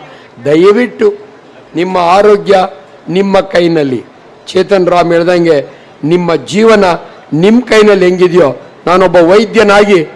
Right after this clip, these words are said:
ನಿಮಗೆ ಇದು ಬಹಳ ಇಂಪಾರ್ಟೆಂಟ್ ಸಂದೇಶ. ನಿಮ್ಮ ಕಾಯಿಲೆ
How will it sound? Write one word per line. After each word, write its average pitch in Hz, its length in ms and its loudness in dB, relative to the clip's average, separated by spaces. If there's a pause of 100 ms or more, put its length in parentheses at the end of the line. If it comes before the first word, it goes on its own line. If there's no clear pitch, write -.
(260)
ನಿಮಗೆ 190 320 0
ಇದು 185 120 -2
ಬಹಳ 151 240 0
ಇಂಪಾರ್ಟೆಂಟ್ 202 680 0
ಸಂದೇಶ. 170 440 -2 (540)
ನಿಮ್ಮ 185 300 0
ಕಾಯಿಲೆ 220 720 0